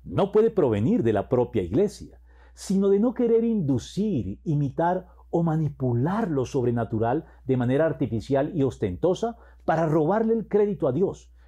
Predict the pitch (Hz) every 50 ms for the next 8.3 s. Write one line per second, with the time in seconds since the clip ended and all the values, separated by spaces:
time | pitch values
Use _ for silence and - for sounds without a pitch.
0 | - _ - 180 170 160 175 185 180 196 214 214 208 196 214 214 202 214 196 196
1 | - 202 202 190 - 147 131 123 117 - 143 135 139 135 - - - - - 156
2 | 139 135 131 117 123 123 113 113 107 - - 160 156 143 - - - - 151 147
3 | 147 143 127 - - 135 120 117 - 120 107 - 131 131 135 131 127 123 110 98
4 | - 117 104 95 - - 101 92 104 143 180 151 175 196 208 202 - - - -
5 | - - - 143 143 139 139 139 151 147 131 147 143 131 - - - 139 131 123
6 | - - - - - 277 254 - - - 90 - - 76 76 73 - - - -
7 | - 127 135 131 139 131 127 127 117 - - 117 107 - 143 143 143 147 151 147
8 | 139 131 120 107 - -